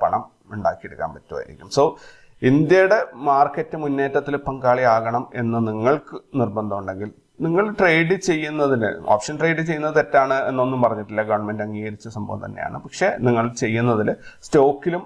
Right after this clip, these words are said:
അതേസമയം ഞാൻ എവിടെ ക്ലാസ് എടുക്കുമ്പോഴും ആദ്യം പറയുന്നത് നിങ്ങൾ സ്റ്റോക്കിൽ നിക്ഷേപം ചെയ്യണേ, സ്റ്റോക്കിൽ അല്ലെങ്കിൽ ഇ ടി എഫിൽ ചെയ്തിട്ട്, ഏഹ്, ഉറപ്പാക്കണം നിങ്ങളുടെ നിക്ഷേപം അവിടെ ഉണ്ടാവണം എന്നുള്ളത്. കാരണം പുറമേ നിന്ന് നമ്മൾ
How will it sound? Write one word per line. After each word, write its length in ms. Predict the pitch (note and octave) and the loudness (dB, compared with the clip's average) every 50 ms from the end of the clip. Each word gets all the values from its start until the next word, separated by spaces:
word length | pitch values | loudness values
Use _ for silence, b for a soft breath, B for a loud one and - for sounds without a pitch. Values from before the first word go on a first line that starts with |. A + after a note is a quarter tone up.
| - A#2+ | -4 -6
അതേസമയം 480 | A2+ A2+ A2+ B2+ C#3 - A#2+ G#2+ G#2 | -4 -4 -4 -6 -6 -6 -8 -8 -6
ഞാൻ 180 | G2+ G#2+ A#2+ A2 | -6 -4 -4 -4
എവിടെ 320 | G2 G2 - A2+ A#2+ - | -4 -6 -6 -2 0 0
ക്ലാസ് 360 | E3 - E3 D3+ - - - | 2 4 6 4 4 4 0
എടുക്കുമ്പോഴും 480 | D3 C3 B2 B2+ B2+ B2+ B2 A#2+ A#2 A#2 | -4 -6 -6 -8 -6 -4 -4 -4 -4 -4
ആദ്യം 220 | A2 G#2+ G#2+ G#2+ | -6 -6 -6 -8
പറയുന്നത് 340 | G#2+ G2+ G2+ G2+ G2 F#2+ G2+ | -8 -8 -8 -10 -10 -12 -12
നിങ്ങൾ 160 | G2 G2 G2 | -12 -12 -12
സ്റ്റോക്കിൽ 520 | G2 - - G2+ F2+ F2 - - A2+ B2 - - | -12 -12 -10 -10 -10 -10 -10 -10 -10 -10 -10 -10
നിക്ഷേപം 460 | A#2 F#2+ - - - G2 F#2+ G2 G2+ - | -12 -12 -12 -12 -14 -12 -12 -12 -14 -14
ചെയ്യണേ, 420 | - G2 F#2 F2+ F#2 F#2 F#2 F2+ - C#2+ E2 C#2+ D#2 - | -14 -14 -14 -12 -12 -12 -12 -10 -10 -8 -8 -8 -8 -10
സ്റ്റോക്കിൽ 500 | - - - A#2 G2 G#2 - - C3+ B2+ | -10 -6 -2 -2 0 0 0 0 0 0
അല്ലെങ്കിൽ 220 | A#2 G#2+ G2+ A2 G#2 | 0 0 0 -2 -6
ഇ 60 | G2+ - - | -6 -6 -6
ടി 60 | G#2+ | -6
എഫിൽ 260 | G#2+ G#2 - B2+ B2 | -6 -6 -6 -8 -8
ചെയ്തിട്ട്, 460 | A#2+ - G#2+ G2 G2+ G#2+ G#2+ - D#3+ E3 - B B B B B B B B | -8 -8 -8 -8 -8 -10 -4 -2 -2 -2 -2 B B B B B B B B
ഏഹ്, 180 | A2+ A2+ A#2 - - | 6 6 6 6 4
ഉറപ്പാക്കണം 840 | G2 G2+ A#2 C#3 C#3+ C#3+ - - E3+ D3+ C#3 - - D#3 D3 C3 | 2 4 4 4 4 2 2 4 4 4 4 2 -2 -4 -4 -4
നിങ്ങളുടെ 220 | A#2+ A2+ A#2 A#2+ B2+ | -4 -4 -4 -4 -4
നിക്ഷേപം 420 | C3 B2 - - - B2+ A#2+ B2+ | -6 -6 -8 -8 -6 -6 -4 -2
അവിടെ 160 | B2+ B2 B2 | -2 -2 -2
ഉണ്ടാവണം 640 | A#2+ A2 G#2+ G#2 G#2+ G#2+ A2 A2 A#2 A#2 B2 A#2+ - | -4 -4 0 4 6 6 6 6 4 0 -2 -2 -4
എന്നുള്ളത്. 260 | A2+ A2 G2+ G2 G2+ | -6 -4 -4 -4 -2
കാരണം 220 | G#2 G#2 G#2 A2+ A#2 | -2 -2 -2 -2 -2
പുറമേ 380 | - - D3 A#2 B2 C#3+ E3 | 0 2 2 4 4 2 2
നിന്ന് 260 | F3+ F3+ F3 D#3+ D3+ D3 | 2 2 2 2 2 2
നമ്മൾ 260 | C#3 C3+ A#2+ A2+ | 2 0 0 -2